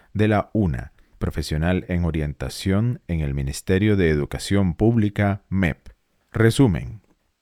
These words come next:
Este artículo tiene como objetivo comprender las percepciones de tres adolescentes madres en relación con las causas, efectos y etapas del círculo vicioso relacionado con el embarazo adolescente.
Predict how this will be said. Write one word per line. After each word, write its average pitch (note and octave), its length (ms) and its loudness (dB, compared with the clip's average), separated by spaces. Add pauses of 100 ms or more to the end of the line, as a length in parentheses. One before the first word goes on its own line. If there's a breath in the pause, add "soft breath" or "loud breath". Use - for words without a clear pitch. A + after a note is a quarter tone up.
Este E3 260 2
artículo A2+ 540 2
tiene F2+ 280 2
como D2+ 340 0
objetivo B2 800 0
comprender C#2+ 580 -2
las G2 160 0
percepciones F#2+ 680 0
de E2+ 100 2
tres F#2+ 300 0
adolescentes F#2+ 720 0
madres E2+ 520 0
en G2 180 0
relación F#2+ 460 -2
con C3+ 160 -2
las F2 220 -2
causas, G2+ 640 2
efectos F2+ 680 -2
y E2 160 -2
etapas G2+ 480 0
del C#2 180 -2
círculo G2 460 0
vicioso G2+ 540 0
relacionado E2+ 640 0
con F2 140 0
el C#2 100 -2
embarazo C#2 560 0
adolescente. E2 800 0